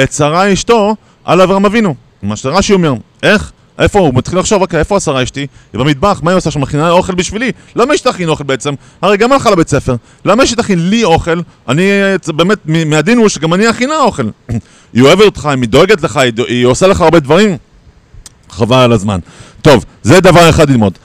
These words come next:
עכשיו, למי, את מי, שלום בית, של מי הם ניסו לחזק פה? של איזה חתן שהתחתן עכשיו? לא, <laughs> של אברהם אבינו. <laughs> ובן כמה אברהם אבינו? בן מאה שנה.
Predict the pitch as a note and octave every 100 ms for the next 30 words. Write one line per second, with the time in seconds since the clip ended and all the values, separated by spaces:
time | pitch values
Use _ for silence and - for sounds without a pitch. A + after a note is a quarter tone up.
0 | _ - A#2 F#3+ D#3+ - _ - D3+ E3
1 | B3+ D4+ D3 - - F#3+ D4 D4 F3+ -
2 | _ C3 - F3+ F#3 F#3+ G#3 - F3 F#3
3 | C4+ A#3+ F3 - D#3+ D3 C3+ C#3 - F#2
4 | F#2+ _ _ _ _ - C#3 D#3 D#3+ C#3
5 | F3 E3 D3+ - F3 E3 - C#4 C4 -
6 | - G3 E4+ D4 - - A#3 F#4 G#4 G#4
7 | C#4 G4+ G#4+ G#4 G#4 G#4 F4+ - A#3+ -
8 | - E4 - D#4+ E4+ _ - - - G3+
9 | B3 B3 C#4 D4 B3+ A#3 F#3+ E3 C3+ -
10 | _ _ _ - A#2+ F3+ F3+ A3 C4+ -
11 | A#3+ C4+